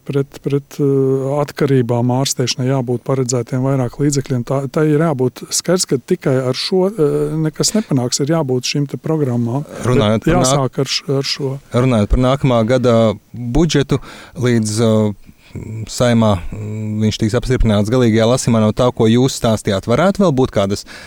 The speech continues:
Speaker 2: eh, diskusijas, izmaiņas būtiskas, runājot par nodokļu režīmiem? Jeb šeit vairs
Speaker 1: Nu, es domāju,
Speaker 2: nav
Speaker 1: es domāju,
Speaker 2: atvērts
Speaker 1: šo,
Speaker 2: sarunas?
Speaker 1: ja, ja tagad, ja jūs man šodien jautājat, tad es domāju, nē, jo mēs esam ļoti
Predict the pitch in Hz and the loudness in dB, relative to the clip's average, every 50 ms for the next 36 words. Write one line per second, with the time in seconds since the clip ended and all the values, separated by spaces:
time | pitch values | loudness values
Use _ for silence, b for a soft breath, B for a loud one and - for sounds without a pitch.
0 | B B B 110 104 - - 123 117 113 135 127 - - - - - - 120 113 | B B B -6 -6 -6 -6 -4 0 0 0 0 0 -2 -4 -4 -2 0 2 2
1 | 110 110 104 101 - - - 117 95 - - - - 151 127 120 123 113 110 104 | 2 2 0 0 -2 -4 -4 -4 -4 -6 -6 -2 0 0 2 2 2 4 4 4
2 | 107 107 107 98 101 110 127 117 104 - - 101 - - - - 104 101 - 92 | 4 4 4 2 0 0 0 0 0 -2 -6 -10 -12 -12 -8 -4 -4 -4 -4 -4
3 | 101 - - 104 107 98 92 - - - 92 95 95 - 92 90 95 101 - b | -8 -6 -2 0 0 0 0 -2 -4 -4 -4 -4 -4 -4 -8 -10 -12 -14 -14 b
4 | b b b b b b b b b b b b b _ _ _ _ _ _ _ | b b b b b b b b b b b b b _ _ _ _ _ _ _
5 | _ _ _ _ _ _ _ _ _ _ _ _ _ _ _ - 107 107 104 101 | _ _ _ _ _ _ _ _ _ _ _ _ _ _ _ -2 0 0 0 0
6 | 101 - - - - - - 107 95 - 104 101 170 185 190 160 151 147 165 - | -4 -8 -14 -12 -6 -2 0 0 0 0 0 0 0 2 2 0 0 2 2 2
7 | - - - - 98 - 156 147 - - 175 180 - - 143 139 - - 190 185 | 2 2 2 2 2 2 2 2 4 2 4 4 4 2 2 0 2 2 2 2
8 | 151 147 156 156 135 - 143 160 139 131 123 - - - 170 139 127 - 139 127 | 4 2 2 2 0 0 0 0 0 0 -2 -6 -4 0 0 0 0 0 0 0
9 | 165 139 127 135 143 143 139 139 143 151 - 156 139 123 - - 180 165 175 151 | 2 2 2 2 2 2 2 2 2 2 0 -2 -2 -2 0 0 0 2 2 2
10 | 147 147 151 160 165 - 160 139 135 - - 139 131 135 131 135 151 151 156 143 | 2 2 2 0 0 0 0 0 0 0 0 -2 0 0 0 0 0 2 2 2
11 | 135 135 151 170 175 147 135 131 127 135 143 151 143 - - - 143 131 131 156 | 2 2 2 2 2 2 2 2 2 2 2 0 0 -2 -2 -2 0 0 2 2
12 | 151 131 - | 0 0 0